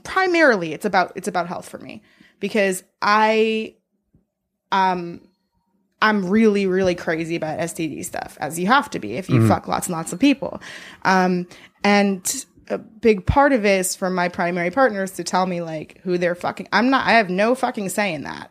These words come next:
Speaker 1: I don't.
Speaker 2: You just have a say of whether or not you fuck them afterwards.
Speaker 1: Exactly.
Speaker 2: But now, if everyone's using the condoms, I mean, what is it?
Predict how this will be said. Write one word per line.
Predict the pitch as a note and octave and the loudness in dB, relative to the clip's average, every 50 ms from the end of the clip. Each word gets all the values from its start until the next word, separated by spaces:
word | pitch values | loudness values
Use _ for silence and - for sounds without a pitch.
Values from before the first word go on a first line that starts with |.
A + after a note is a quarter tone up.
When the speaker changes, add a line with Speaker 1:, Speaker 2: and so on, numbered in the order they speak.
| _ _ | _ _
Speaker 1:
I | - D#3+ F3 | -4 -2 0
don't. | G3 G3 G3 G3 F3+ - - _ _ _ _ _ _ | 0 0 -2 -2 -6 -10 -14 _ _ _ _ _ _
Speaker 2:
You | - C#3+ D#3 | 0 4 4
just | D3+ C3+ D3 | 4 6 4
have | D3 C3 B2 | 4 4 2
a | B2 | 0
say | - D3+ C3 B2+ | 0 2 4 4
of | B2 A2 A2 | 4 4 2
whether | A#2+ A#2+ A#2+ | 2 2 2
or | A#2 | 2
not | A#2+ A#2 A#2 A#2 - A#2+ | 2 0 0 -2 -4 -6
you | A2+ A#2 A#2 | -6 -6 -6
fuck | G#2+ - - A#2 G#2 - | -4 -4 -4 -4 -4 -4
them | - G#2+ G#2+ G#2+ G#2 G#2 G2 F#2 - _ _ _ _ _ _ _ - | -2 -2 0 0 -2 -4 -6 -10 -14 _ _ _ _ _ _ _ -4
afterwards. | A#2 A2+ G#2+ - A2+ F#2+ - - | -2 -2 -2 -4 -4 -4 -4 -4
Speaker 1:
Exactly. | E4 A4+ B4+ B4 - F#3 G#2 - - _ _ _ _ _ _ _ _ | -2 -2 -4 -4 -4 -8 -10 -12 -14 _ _ _ _ _ _ _ _
Speaker 2:
But | - F3 F3 | 2 2 4
now, | F3+ E3+ E3+ E3+ E3 D#3+ D3+ | 4 4 4 6 6 4 4
if | - E3 D3 A#2 | 2 0 0 0
everyone's | E3 E3 D3+ D#3+ D#3+ D#3 D3+ C3+ | 0 0 2 2 0 0 0 0
using | D3 C#3+ B2 C3 B2+ A#2+ | -2 -2 -2 -2 -4 -4
the | A#2 | -6
condoms, | - - D#3 E3+ F#3 F#3+ E3+ C3 A#2 A2+ A#2 A2+ A#2 | -6 -4 -2 0 0 2 2 2 0 0 0 -2 -2
I | A#2+ | -2
mean, | A#2+ A#2+ A#2 A#2 A2+ | -2 -2 -2 -2 0
what | A2+ A#2+ A#2+ | 0 2 2
is | C#3 D#3 D3 | 2 2 0
it? | B2+ G2 - | -2 -4 -6